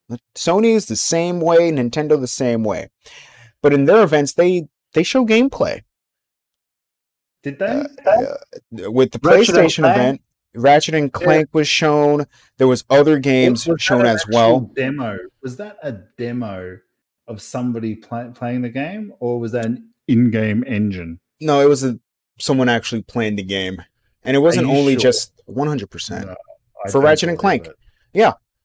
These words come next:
Speaker 1: No,
Speaker 2: And it
Speaker 1: I
Speaker 2: wasn't
Speaker 1: don't.
Speaker 2: only just Ratchet and Clank as well. There was an, I, there was another games as well. I actually just finished watching the, the PlayStation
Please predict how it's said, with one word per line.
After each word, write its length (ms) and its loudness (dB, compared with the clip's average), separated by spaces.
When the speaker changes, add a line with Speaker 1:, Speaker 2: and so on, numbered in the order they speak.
Speaker 1:
No, 120 -10
Speaker 2:
And 340 4
it 60 0
Speaker 1:
I 100 6
Speaker 2:
wasn't 240 2
Speaker 1:
don't. 100 0
Speaker 2:
only 160 4
just 280 -2
Ratchet 400 2
and 140 -6
Clank 340 -4
as 160 -6
well. 160 4
There 100 2
was 220 -2
an, 180 -4
I, 220 2
there 100 2
was 100 -2
another 280 0
games 640 -8
as 180 -8
well. 200 2
I 100 4
actually 380 2
just 280 2
finished 240 -4
watching 380 0
the, 160 -2
the 120 -10
PlayStation 800 -2